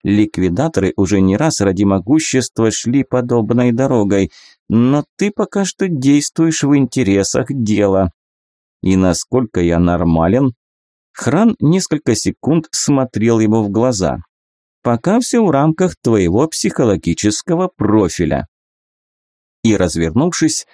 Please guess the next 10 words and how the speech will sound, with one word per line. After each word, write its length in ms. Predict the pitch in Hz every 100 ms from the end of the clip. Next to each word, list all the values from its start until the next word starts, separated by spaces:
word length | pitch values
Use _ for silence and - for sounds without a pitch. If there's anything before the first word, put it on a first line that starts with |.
| _ _
андроид 680 | - 98 92 82 143 196 185 -
направился 760 | 156 - 117 123 117 - 104
к 40 | 92
Грае, 500 | 85 - 123 156 143
которая 480 | - 120 - 117 101
хоть 220 | 101 -
и 80 | 185
слышала 500 | - 151 160 160 151
весь 220 | 147 -
разговор, 600 | 139 127 127 131 139 117